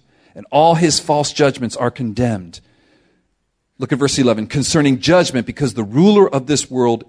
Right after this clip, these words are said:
is judged." Jot down right next to that Colossians two fifteen.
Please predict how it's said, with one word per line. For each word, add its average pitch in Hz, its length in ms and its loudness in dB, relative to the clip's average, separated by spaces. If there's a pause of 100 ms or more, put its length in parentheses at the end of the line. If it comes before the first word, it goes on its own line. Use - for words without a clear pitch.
is 135 480 2 (340)
judged." 98 800 -6 (260)
Jot 190 360 0
down 170 280 -2
right 151 200 0
next 151 240 -4
to - 80 -12
that 123 240 -4
Colossians 139 640 -2
two 165 240 -8
fifteen. 120 580 -8